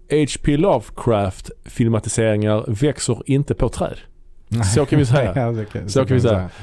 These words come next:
Speaker 2: säga.
Speaker 1: Eh, och här är det ju då Nicolas Cage. Den evige Nicolas Cage
Speaker 2: Mm.
Speaker 1: i
Speaker 2: Mm.
Speaker 1: huvudrollen. Ehm, och han kör ju sin grej här ju.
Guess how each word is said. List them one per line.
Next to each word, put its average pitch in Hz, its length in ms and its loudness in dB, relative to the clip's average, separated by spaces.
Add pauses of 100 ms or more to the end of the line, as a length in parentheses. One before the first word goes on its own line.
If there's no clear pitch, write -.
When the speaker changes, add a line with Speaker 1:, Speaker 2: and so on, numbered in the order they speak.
(160)
Speaker 2:
säga. 110 200 2
Speaker 1:
Eh, 120 100 0
och 113 120 2
här 123 340 2
är 123 200 2
det 110 80 2
ju 113 80 4
då 113 200 4
Nicolas 107 420 0
Cage. - 440 -2 (1000)
Den 117 200 -2
evige 135 600 0 (180)
Nicolas 123 440 0
Cage 120 220 2 (160)
Speaker 2:
Mm. 113 320 -4
Speaker 1:
i 131 140 2
Speaker 2:
Mm. 117 120 4
Speaker 1:
huvudrollen. 107 480 -2 (1000)
Ehm, 90 600 0 (800)
och 110 100 0
han 131 360 0
kör 127 220 2
ju 107 60 2
sin 107 200 0
grej 104 180 2
här 92 180 -2
ju. 101 140 -8